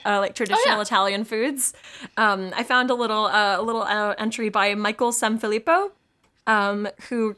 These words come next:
Speaker 1: wrote, writes about some of the traditional Italian Christmas dishes, just because, um, if I'm being completely honest, I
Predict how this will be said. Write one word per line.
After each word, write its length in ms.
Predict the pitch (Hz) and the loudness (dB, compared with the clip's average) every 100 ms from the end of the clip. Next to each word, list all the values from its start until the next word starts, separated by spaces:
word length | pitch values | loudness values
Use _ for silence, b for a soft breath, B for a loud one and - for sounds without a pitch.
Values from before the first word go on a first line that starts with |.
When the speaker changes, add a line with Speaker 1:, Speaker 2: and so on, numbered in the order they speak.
| - | -2
Speaker 1:
wrote, 260 | 226 220 233 | -2 0 -2
writes 180 | 220 | 0
about 200 | 233 202 | 2 2
some 120 | 240 220 | 2 0
of 60 | |
the 60 | 208 | -2
traditional 580 | - 233 220 240 214 208 | -2 0 2 2 2 0
Italian 480 | 202 233 214 208 | 0 0 0 -2
Christmas 400 | 208 214 247 247 | -4 -4 -2 0
dishes, 540 | - 285 359 392 - - B B | 0 -2 0 0 -2 -6 B B
just 240 | - 285 - | -2 -2 0
because, 500 | 320 330 269 247 - B B _ 240 | -2 0 -2 -2 -10 B B _ -2
um, 400 | 226 202 190 - | 0 0 -4 -6
if 100 | 226 | -4
I'm 120 | 254 233 | -2 2
being 180 | 233 | 2
completely 400 | 233 262 269 214 | 0 -2 -2 -2
honest, 500 | 202 180 196 254 - - | -2 0 0 -2 -4 0
I 680 | 190 190 196 196 196 190 | 2 2 2 0 -2 -4